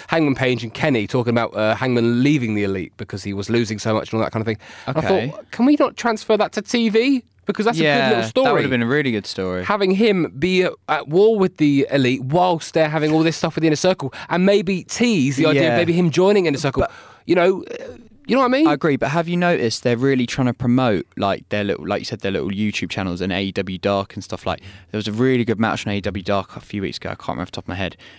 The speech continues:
Speaker 2: but, um, and someone commented going, "Why is this not on T V?" And they
Speaker 1: Hmm.
Speaker 2: literally replied, "Because we want A E W Dark to literally be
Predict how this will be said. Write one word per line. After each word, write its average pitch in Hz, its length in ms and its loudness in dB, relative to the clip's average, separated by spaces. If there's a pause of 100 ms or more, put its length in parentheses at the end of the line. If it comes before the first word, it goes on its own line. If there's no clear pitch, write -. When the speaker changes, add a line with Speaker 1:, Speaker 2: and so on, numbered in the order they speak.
(140)
Speaker 2:
but, 107 280 -2
um, 107 280 0
and 104 160 -2
someone 110 240 -2
commented 107 360 -4
going, 95 200 -2
"Why 98 200 0
is - 80 -12
this - 140 -12
not 87 100 -6
on 87 100 -10
T 95 200 -6
V?" 92 320 -4
And 95 140 -8
they 98 60 -2
Speaker 1:
Hmm. 98 60 0
Speaker 2:
literally - 260 -4
replied, 92 320 -2
"Because - 400 -6
we 95 100 -2
want 92 320 -4
A 98 80 -4
E 92 120 -8
W 95 260 -8
Dark 95 300 -4
to 104 100 -8
literally 95 320 -8
be 90 240 -4